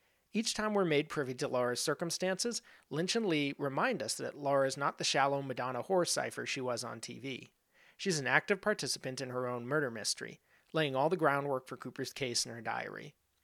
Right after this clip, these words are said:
She protects relative innocents like her two lovers, Bobby, Dana Ashbrook, and James, James Marshall, and her best friend Donna from getting mired in the same existential quicksand she finds herself in.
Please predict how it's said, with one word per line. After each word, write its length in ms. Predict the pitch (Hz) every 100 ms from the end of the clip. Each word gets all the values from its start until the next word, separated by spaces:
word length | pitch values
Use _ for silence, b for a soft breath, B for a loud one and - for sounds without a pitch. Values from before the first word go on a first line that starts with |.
| B B B
She 160 | - 185
protects 400 | 180 147 147 160
relative 400 | 143 175 175 156
innocents 420 | 139 135 139 -
like 140 | 127
her 80 | 131
two 180 | - 170
lovers, 360 | 139 127 131
Bobby, 400 | - 123 123 123
Dana 260 | 127 127 117
Ashbrook, 640 | 117 117 - 127 131 -
and 120 | 123
James, 440 | 120 147 127 135 139
James 340 | 127 117 117
Marshall, 460 | 147 131 - 120 - B B B
and 140 | 196
her 60 | 175
best 240 | 151 -
friend 240 | 180 160
Donna 280 | 139 123 123
from 160 | - 139
getting 300 | 135 127 120
mired 360 | 127 131 139
in 100 | 139
the 40 | 123
same 360 | - 135 135
existential 600 | 120 151 180 - 160 165
quicksand 560 | 170 147 - - 117 123
she 120 | -
finds 320 | - 120 113
herself 400 | - - 135 123
in. 220 | - -